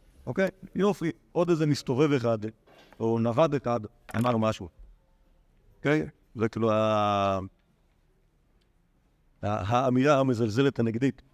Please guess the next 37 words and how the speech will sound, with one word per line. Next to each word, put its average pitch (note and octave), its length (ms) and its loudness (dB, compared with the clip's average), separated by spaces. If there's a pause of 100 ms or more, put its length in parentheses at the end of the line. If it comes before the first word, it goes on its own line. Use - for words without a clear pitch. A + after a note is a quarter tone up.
של, A2+ 340 0
אה, G#2+ 440 -2
אה, A2+ 140 -2
אה, A2 60 -4
ילתה A2+ 320 0
כלפי, F#2+ 520 -2
אה, F#2 120 -4 (140)
אולה, G#2 220 -2 (100)
אוקיי? D#3+ 220 0 (540)
שוב, C3+ 220 2 (120)
שוב, C3+ 240 0 (480)
כן, C#3+ 100 2 (220)
שוב. A#2 140 -4 (640)
אולה, A3 340 4 (240)
אה, D3+ 120 -12
אולה G3+ 240 4
אומר, D#3+ 520 0 (880)
אולה D3+ 180 2
אומר, C#3 300 2
"לא B2 120 0
מעניין, A#2+ 260 0
לא B2+ 60 0
אכפת C3+ 300 -2
לי, C#3 200 2 (580)
אה, A2+ 60 -2 (480)
לא A2+ 260 -2
צריך", D#3 380 0
והיא C#3+ 120 0
אומרת, C#3 500 0 (1120)
"כמו D#3+ 220 0
שמסמרטוטים C3+ 600 -2
יוצאים D3 200 -4
קינים, F3+ 320 0
ככה C3+ 280 -2
מ-, C3 60 -2
מ-, B2 460 0
מנוודים B2 580 2